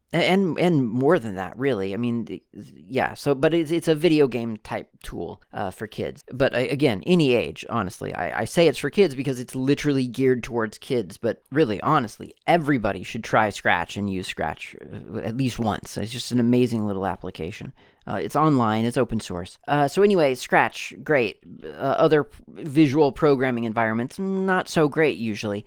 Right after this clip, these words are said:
So I, I, I've seen the attempts at, at solving these issues, and the, the issues, again, how complex do you want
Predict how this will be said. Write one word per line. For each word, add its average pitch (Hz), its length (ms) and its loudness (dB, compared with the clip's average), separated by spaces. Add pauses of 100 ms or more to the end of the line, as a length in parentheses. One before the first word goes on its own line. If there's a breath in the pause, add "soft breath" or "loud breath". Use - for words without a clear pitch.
So 180 380 4 (280)
I, 165 160 0
I, 170 280 0
I've 165 100 -2
seen 254 320 2
the 175 100 4
attempts 147 500 -2 (100)
at, 127 220 -2
at - 240 -4
solving 131 540 0
these 104 240 -10
issues, 95 680 -12
and 107 120 -12
the, 107 160 -12
the 123 160 -2
issues, 120 300 -2
again, 107 380 -4 (160)
how 156 200 2
complex 147 400 -2
do 135 120 -6
you 123 80 0
want 120 340 -4